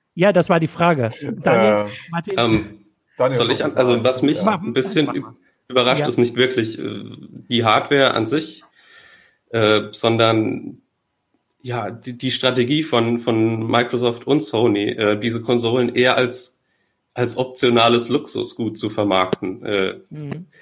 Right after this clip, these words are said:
Speaker 3: also Microsoft und Sony, also gerade Microsoft, äh, hat gesagt,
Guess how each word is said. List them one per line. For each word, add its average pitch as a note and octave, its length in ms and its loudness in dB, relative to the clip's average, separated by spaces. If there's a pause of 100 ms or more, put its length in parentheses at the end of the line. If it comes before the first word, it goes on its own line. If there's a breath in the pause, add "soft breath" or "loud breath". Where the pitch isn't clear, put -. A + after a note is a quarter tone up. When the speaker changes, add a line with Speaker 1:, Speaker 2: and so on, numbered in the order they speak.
(280 soft breath)
Speaker 3:
also A2 340 2 (800)
Microsoft D3+ 500 0
und E3+ 160 2
Sony, A#2 460 2
also G#2+ 200 -2
gerade G#2+ 280 0
Microsoft, B2+ 760 -2 (960)
äh, G#2+ 340 2 (640)
hat - 220 -6
gesagt, A#2 480 2